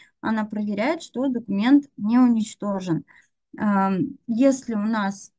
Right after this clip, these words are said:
происходит дубль документа, система понимает, что документ не уничтожен, но он пытается повторно загрузиться, то система, соответственно, а, не примет у вас такой документ. То есть это тоже частый вопрос, а не будет ли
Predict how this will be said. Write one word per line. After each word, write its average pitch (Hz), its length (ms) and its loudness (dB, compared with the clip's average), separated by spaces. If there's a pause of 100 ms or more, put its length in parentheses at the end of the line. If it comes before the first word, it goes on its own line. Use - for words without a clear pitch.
(240)
происходит 220 680 -2
дубль 214 380 0
документа, 220 760 -2 (360)
система 240 500 0
понимает, 226 400 0
что 196 180 -14
документ 196 460 -2
не 233 140 4
уничтожен, 208 720 0
но 226 180 4
он 214 240 -4
пытается 220 460 -4
повторно 202 540 -2
загрузиться, 208 680 -4 (360)
то 294 160 2 (120)
система, 254 460 4
соответственно, 220 840 -2 (380)
а, 208 360 2
не 247 280 6
примет 233 500 0
у 196 60 -10
вас 196 200 -4
такой 196 280 -6
документ. 240 520 0
То 247 100 -2
есть 214 340 -4
это 208 160 -4 (100)
тоже 226 240 -6
частый 202 380 -6
вопрос, 277 640 -4
а - 180 -6
не 214 140 -4
будет 247 420 -2
ли 240 300 2